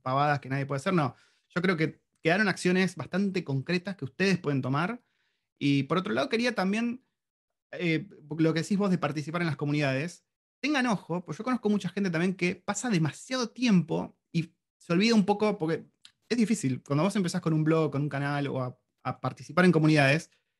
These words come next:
es muy fácil desviarte del camino de hacer cosas, ¿no? Codear, hacer cosas de testing o testear, y desviarse más al lado de estar en el blog o estar participando. Hay un balance, gente,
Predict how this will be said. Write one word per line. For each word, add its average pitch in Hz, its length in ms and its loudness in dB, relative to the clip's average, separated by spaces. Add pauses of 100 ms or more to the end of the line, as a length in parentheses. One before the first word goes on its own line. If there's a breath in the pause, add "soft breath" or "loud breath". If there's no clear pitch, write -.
(200)
es 160 120 4
muy 190 240 6
fácil 208 420 -2
desviarte 165 540 2
del 147 160 2
camino 156 340 0
de 165 340 -2
hacer 214 500 0
cosas, 160 580 -4
¿no? 220 340 -2
Codear, 156 480 2
hacer 139 200 -6
cosas - 240 -8
de 143 80 -4
testing 151 480 4
o 131 140 -2
testear, 175 460 -2 (580 soft breath)
y 160 100 2
desviarse 175 500 2
más 185 180 -2
al 165 140 0
lado 175 220 4
de 151 80 2
estar 156 260 -2
en 143 100 0
el 139 120 -2
blog 156 460 0
o 139 160 -6
estar 135 220 -8
participando. 131 640 -4 (300)
Hay 220 140 2
un 254 60 6
balance, 165 360 2
gente, 120 420 -4